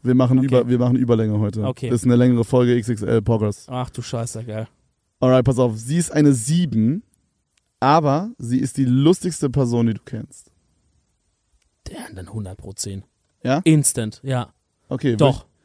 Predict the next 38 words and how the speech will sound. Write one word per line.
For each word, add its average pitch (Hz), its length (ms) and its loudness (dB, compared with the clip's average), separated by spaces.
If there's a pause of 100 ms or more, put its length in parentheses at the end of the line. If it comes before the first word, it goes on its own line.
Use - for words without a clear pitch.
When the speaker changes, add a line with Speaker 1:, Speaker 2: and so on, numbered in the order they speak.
(100)
Speaker 1:
ich, - 40 -20
ich - 60 -16
würd 143 140 2
sagen 139 260 2
neun. 107 380 -2 (440)
Aber 131 220 4
ja, 147 160 2
find 131 160 -2
ich 120 120 -4
auf 120 120 -4
jeden 131 80 2
Speaker 2:
Okay, 131 80 2
Speaker 1:
Fall 117 120 2
korrekt. 113 160 2
Speaker 2:
ja, 143 200 4
vom 131 220 -6
neun 131 220 -2
oder 123 100 -8
zehn. 127 180 -8
Aber 131 240 -2 (240)
d-, 151 140 -16 (120)
so 156 380 -6
Humor 139 380 -2
boostet 160 420 -8
so 147 220 -2
viel, 160 320 -6
Bro. 143 120 0
Speaker 1:
Krank, 120 220 4
Speaker 2:
Und, 107 80 2
und 143 120 2
sieben 135 280 2
Speaker 1:
ja. - 20 -2
Speaker 2:
ist 151 140 -4
ja 147 100 0
trotzdem, 147 360 -2
dass 135 160 -4
ich 139 80 -6
sag, 127 260 0